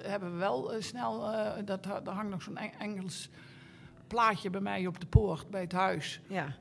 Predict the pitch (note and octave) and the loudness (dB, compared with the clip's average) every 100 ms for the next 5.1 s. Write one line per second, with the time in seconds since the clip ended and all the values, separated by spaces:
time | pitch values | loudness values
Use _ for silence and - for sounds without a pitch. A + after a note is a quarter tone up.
0 | - - - G3+ D#3+ G3+ A3 - D4 - | -12 -6 2 2 6 4 4 2 -2 -2
1 | - G#3+ G3 F#3+ G3 - G3 A#3+ B3+ B3 | -2 2 2 2 2 0 0 0 2 0
2 | G#3 G#3+ G#3+ G3 G#3 G3+ F#3 F#3+ A3 G#3 | 0 0 -2 -6 -4 -4 -4 0 2 2
3 | G3 F3+ F#3 F#3+ A3 - - - - - | 0 -2 2 2 0 -2 -10 -18 -18 -18
4 | - F#3 G3 A#3 G#3+ F#3 - A3+ A3+ G3+ | -14 -6 -6 -4 -4 -4 2 4 4 0